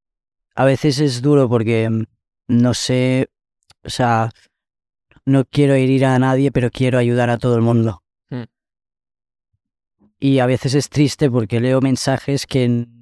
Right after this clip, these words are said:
Speaker 1: me dan mucha impotencia de gente que está muy mal.
Speaker 2: Claro, te escribirá mogollón de gente joven también, ¿no?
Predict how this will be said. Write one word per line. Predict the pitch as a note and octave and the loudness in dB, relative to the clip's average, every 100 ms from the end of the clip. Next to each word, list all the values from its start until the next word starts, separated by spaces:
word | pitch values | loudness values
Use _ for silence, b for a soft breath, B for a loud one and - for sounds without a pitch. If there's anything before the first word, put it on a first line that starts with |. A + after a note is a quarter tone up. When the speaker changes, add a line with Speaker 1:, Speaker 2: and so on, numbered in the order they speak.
| - _ _ | -20 _ _
Speaker 1:
me | A#2+ B2 | -4 -2
dan | A#2+ | 0
mucha | B2 B2 B2 B2+ C3 | 2 2 0 0 0
impotencia | B2+ B2+ B2+ B2+ - B2 | 0 0 -2 -2 -2 -2
de | A#2+ | -2
gente | - A#2+ B2 | -2 -2 -2
que | A#2+ B2 A#2 | -2 -4 -4
está | A2+ - A#2+ | -6 -6 -2
muy | A#2+ A#2+ | -2 0
mal. | B2 B2+ B2 A#2+ _ _ _ _ _ _ _ - | 0 0 -2 -6 _ _ _ _ _ _ _ -2
Speaker 2:
Claro, | C3 A2+ | 0 0
te | |
escribirá | A2 - A2+ A#2 B2 | -2 0 2 2 2
mogollón | B2+ B2 B2+ C3+ | 2 2 2 0
de | A2+ A2 G#2+ G#2+ | 0 0 -2 -2
gente | G2 - - | -6 -8 -8
joven | - A#2 A2+ G#2 | -4 -2 0 0
también, | G#2 A2 G#2 | 0 0 -2
¿no? | A#2 | -4